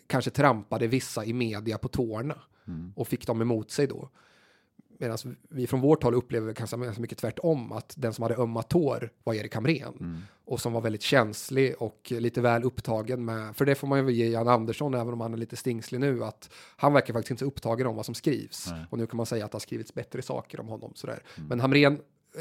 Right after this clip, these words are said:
Speaker 1: eh, var ju känslan att han blev ledsen, tog åt sig, eh, och att det faktiskt påverkade honom väldigt mycket. Eh, men det får bli hans bild då, att, att jag var lite, eh, för frän mot medierna, så de blev emot mig. Och det går inte in något på det sak-,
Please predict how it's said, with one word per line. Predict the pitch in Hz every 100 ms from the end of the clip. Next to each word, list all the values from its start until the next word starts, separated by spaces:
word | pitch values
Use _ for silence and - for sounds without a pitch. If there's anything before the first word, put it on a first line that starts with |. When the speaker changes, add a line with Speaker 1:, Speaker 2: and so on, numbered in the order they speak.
| 156
Speaker 1:
eh, |
var | 156 123
ju |
känslan | - 131 - 110
att |
han | 117 110
blev | 113
ledsen, | 135 - - 147
tog | 131 131
åt | 131 120 -
sig, | - 117 113 - - - _
eh, | 135 113
och | 120
att |
det | -
faktiskt | 107 -
påverkade | 147 123 117 110 147
honom | 160 110 95
väldigt | 101 95
mycket. | - 107 - - - - _ -
Eh, | 117 107
men | 120 131
det | 160
får | 180
bli | 139
hans | 117 190 208
bild | 131 113
då, | 107 104
att, | - 131
att | 120 113 - -
jag | 139 135
var | 127 123
lite, | 117 - 127 117 113 113
eh, | 117 113 113 110
för | -
frän | - 120 110
mot | 110 127
medierna, | 120 110 113 110 117
så | 123
de | 123 110
blev | 117 113
emot | 120 131 143 120
mig. | 107 120 - - - _
Och | 120
det | 123
går | 139
inte | 139 165
in | 160
något | 139 147 -
på | -
det | 156
sak-, | - 135 -